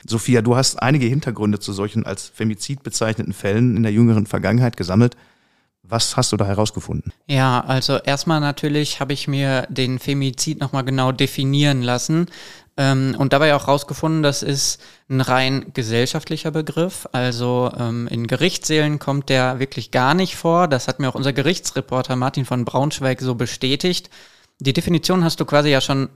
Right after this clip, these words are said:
Speaker 2: vorweggenommen. Ein Femizid ist ein Mord an einer Frau, die nicht zu Tode gekommen wäre, wenn sie keine Frau gewesen wäre. Das hat also tatsächlich gesellschaftliche Hintergründe und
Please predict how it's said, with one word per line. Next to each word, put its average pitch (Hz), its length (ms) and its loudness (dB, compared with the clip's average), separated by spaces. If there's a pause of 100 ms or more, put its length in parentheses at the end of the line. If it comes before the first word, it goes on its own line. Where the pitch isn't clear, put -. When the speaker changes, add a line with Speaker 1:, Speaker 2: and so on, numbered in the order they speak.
Speaker 2:
vorweggenommen. 123 1160 0
Ein 123 180 0
Femizid 160 760 -2
ist - 240 -6
ein 120 180 0
Mord 131 460 2
an 127 120 -2
einer 120 220 -2
Frau, 180 600 0 (320)
die 131 80 -2
nicht 147 460 2
zu 196 100 0
Tode 175 380 2
gekommen 120 500 0
wäre, 147 640 4 (160)
wenn 131 180 0
sie 151 140 0
keine 123 340 -2
Frau 135 320 2
gewesen 113 500 -2
wäre. - 360 -14 (520)
Das 127 160 -4
hat - 220 0
also 139 360 4
tatsächlich 139 640 0
gesellschaftliche 127 800 0
Hintergründe 127 880 0
und 120 340 -8